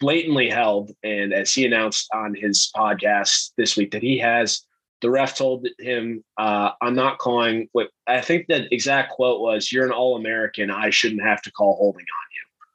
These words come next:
So, uh, he's already getting that sort of treatment from the refs, which you would think would be the other way around. So, uh, that's kinda caught some, some fire on Notre Dame social media this past weekend. I don't know how that ref gets away with that, but I just wanted to throw that out there because that's kinda what they're resorting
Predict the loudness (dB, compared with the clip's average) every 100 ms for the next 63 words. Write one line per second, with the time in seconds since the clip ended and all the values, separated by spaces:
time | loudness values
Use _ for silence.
0 | _ -2 0 2 0 0 0 0 -2 -2
1 | 0 0 0 0 0 -2 -4 -6 -4 -2
2 | -2 -4 -10 -6 0 0 0 -2 -2 2
3 | 2 2 0 -4 -2 -2 0 -2 -2 0
4 | 0 2 0 0 2 2 2 2 2 0
5 | 0 0 2 0 -2 -12 -20 -6 0 0
6 | 2 2 2 0 2 2 2 2 0 0
7 | -2 -4 -6 -6 -4 -2 0 2 2 2
8 | 0 0 0 2 2 0 -2 -2 0 0
9 | 2 2 2 0 0 -2 -4 _ _ 0
10 | 0 2 2 2 2 2 2 0 0 0
11 | 0 -2 -2 -4 0 0 2 2 2 0
12 | 0 0 0 -4 -6 -8 -2 0 2 2
13 | 2 2 2 0 0 -2 0 0 0 -2
14 | -2 0 -2 0 0 2 2 0 0